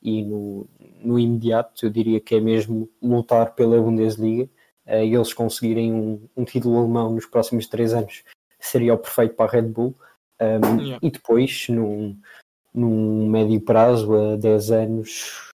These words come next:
Speaker 1: chegar a uma final da Europeia seria o que a Red Bull mais quereria, muito provavelmente, se continuarem principalmente com este, com este investimento e com um investimento que eu acho que vai ser muito importante, que é, que é na formação, porque se eles investem na formação no, no mercado sul-americano,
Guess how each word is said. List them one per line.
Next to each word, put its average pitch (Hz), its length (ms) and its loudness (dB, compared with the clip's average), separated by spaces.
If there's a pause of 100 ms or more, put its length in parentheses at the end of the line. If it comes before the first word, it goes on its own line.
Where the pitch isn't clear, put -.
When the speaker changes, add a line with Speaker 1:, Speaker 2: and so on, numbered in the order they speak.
(100)
Speaker 1:
chegar 117 420 -2
a 110 40 0
uma 110 140 0
final 110 320 -2
da 113 80 0
Europeia 117 460 0
seria 120 340 -2
o 117 60 0
que 127 100 -4
a - 20 0
Red 123 180 0
Bull 123 200 0
mais 123 260 0
quereria, 123 600 0
muito 127 320 -6
provavelmente, 123 600 0
se - 100 -18
continuarem 113 580 -2
principalmente 113 500 -4
com 117 200 -6
este, 113 360 -6
com 120 180 -4
este 120 220 -4
investimento 123 600 -2 (460)
e 135 60 -4
com 139 140 0
um 143 60 4
investimento 135 520 0
que - 80 -12
eu 120 60 0
acho 113 120 0
que - 40 -8
vai 113 80 2
ser 113 180 -4
muito 123 260 -2
importante, 120 500 -4 (480)
que 127 220 0 (300)
é, - 60 -14
que - 80 0
é - 20 2
na 127 100 0
formação, 123 580 0
porque - 300 -10
se - 120 -6
eles 127 120 0
investem 135 360 -2
na 127 100 0
formação 117 580 -2
no, 104 420 -6
no 117 140 -4
mercado 117 360 0
sul-americano, 120 760 -2